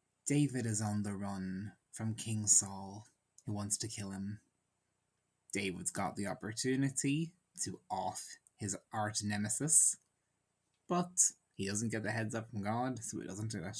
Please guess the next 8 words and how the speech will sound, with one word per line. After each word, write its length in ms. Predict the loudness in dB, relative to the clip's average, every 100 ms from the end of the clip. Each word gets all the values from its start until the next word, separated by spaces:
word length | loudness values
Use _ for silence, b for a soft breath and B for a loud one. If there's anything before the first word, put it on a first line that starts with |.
| -10 _ _ _ _ _ _ _ _ _ _ _ _ B B B B B B _
In 60 | 0
First 260 | 4 4 6
Samuel 420 | 4 6 4 2
twenty-six, 1000 | 2 0 2 2 2 0 0 2 2 0 _ _ _ _ _ _ _ _ -2
God 420 | 2 4 2 0 -6
again 640 | -6 -2 0 2 2 2
delivers 680 | 2 0 -2 -2 -2 -4 0
Saul 640 | 0 0 -4 -6 -8 -10